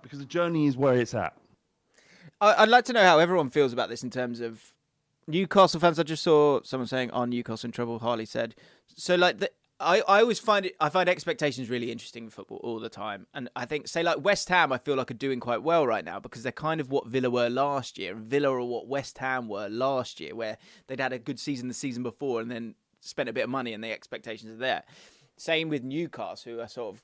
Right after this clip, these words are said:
Speaker 2: you know, on their, on the rise still, but have now had that initial, like,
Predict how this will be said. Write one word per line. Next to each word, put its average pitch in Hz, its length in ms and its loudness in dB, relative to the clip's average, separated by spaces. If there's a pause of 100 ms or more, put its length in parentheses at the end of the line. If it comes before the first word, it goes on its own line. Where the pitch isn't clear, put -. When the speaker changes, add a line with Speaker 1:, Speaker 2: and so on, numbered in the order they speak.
(100)
Speaker 2:
you 131 100 -10
know, 104 240 -10 (100)
on 127 240 -2
their, 123 220 0 (180)
on 156 220 0
the 139 120 2
rise 131 520 2
still, 120 480 -4
but 127 200 -8
have 127 220 -6
now 147 300 0
had 135 240 -2
that 127 260 -4
initial, 147 420 -2
like, 123 400 -2